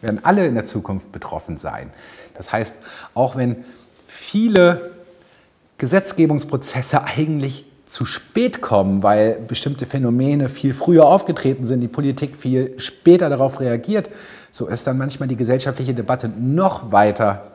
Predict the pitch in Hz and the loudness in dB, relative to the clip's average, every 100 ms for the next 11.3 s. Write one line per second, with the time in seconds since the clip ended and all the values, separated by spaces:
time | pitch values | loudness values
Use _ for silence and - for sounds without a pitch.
0 | - - 113 170 - - 117 - 117 123 | -10 -4 0 0 -2 -10 -8 -6 -2 -2
1 | 117 135 127 120 - 120 120 - - 139 | -2 -6 -6 -6 -4 -4 -4 -6 -8 -4
2 | 180 165 110 95 95 104 - 92 - 87 | -2 -2 -2 -4 -4 -8 -10 -12 -10 -10
3 | 80 - 156 - - - - - - _ | -8 -6 -8 -8 -16 -20 -20 -20 -20 _
4 | _ - 117 113 127 - - 117 120 131 | _ 0 2 2 0 -2 -4 -4 -2 -2
5 | 156 - 98 98 87 82 - - _ _ | -2 -2 -4 -4 -4 -6 -10 -16 _ _
6 | _ _ 85 - 80 82 76 - 80 78 | _ _ -14 -10 -10 -10 -10 -8 -8 -8
7 | 78 92 98 107 113 - 110 127 117 - | -6 -8 -8 -4 -4 -4 -8 -6 -6 -6
8 | 120 101 110 - 120 110 - - - _ | -8 -8 -8 -4 -4 -6 -10 -20 -20 _
9 | _ 110 107 104 - - 175 208 196 175 | _ -8 -4 -6 -6 -4 -2 -2 -6 -10
10 | 85 80 78 71 - _ _ _ _ - | -8 -8 -8 -12 -16 _ _ _ _ -10
11 | 101 101 101 | -6 -4 -6